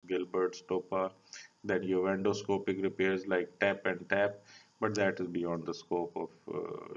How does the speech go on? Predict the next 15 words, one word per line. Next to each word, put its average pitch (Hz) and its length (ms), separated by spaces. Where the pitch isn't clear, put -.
undergraduates. 82 840
You 95 120
see 101 220
the 95 160
mesh 98 520
being 92 260
placed 90 460
here 98 380
to 90 80
cover 92 340
the 90 160
post-, 90 380
weak 95 340
posterior 87 500
wall. 78 320